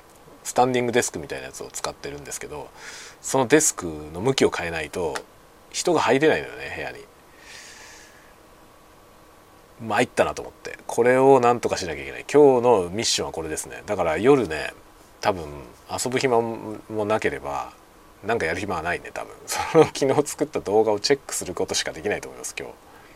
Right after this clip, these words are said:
日。いや、大変だ。これをね、片付けないと、調律ができない、明日。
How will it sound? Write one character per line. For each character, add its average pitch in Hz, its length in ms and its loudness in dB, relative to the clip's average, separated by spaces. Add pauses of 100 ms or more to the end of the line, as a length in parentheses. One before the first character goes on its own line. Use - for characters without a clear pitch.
(880)
日。 107 80 -10
い 139 40 2
や、 135 180 6
大 113 160 8
変 120 120 2
だ。 113 280 -4
こ - 140 -8
れ 131 120 2
を 127 140 2
ね、 98 420 2 (720)
片 - 300 0
付 123 200 0
け 120 40 -2
な 107 100 0
い 92 80 -2
と、 117 360 2 (420)
調 139 260 4
律 131 220 0
が 123 120 6
で 113 100 0
き 110 80 -2
な 92 100 0
い、 76 60 -6
明 71 80 -8
日。 - 320 -8